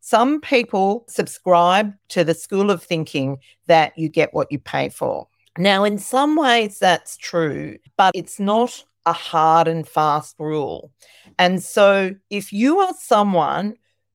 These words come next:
who always goes, let's say you're looking at buying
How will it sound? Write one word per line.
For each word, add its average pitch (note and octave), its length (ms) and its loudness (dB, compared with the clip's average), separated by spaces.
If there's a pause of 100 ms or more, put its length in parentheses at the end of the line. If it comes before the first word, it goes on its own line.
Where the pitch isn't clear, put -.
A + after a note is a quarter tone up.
who G#3 580 -6 (300)
always G3 840 4 (100)
goes, F#3 460 4
let's G3+ 180 -4
say F3 220 2
you're E3+ 140 0
looking E3+ 340 -4
at - 180 -8
buying D#3 540 0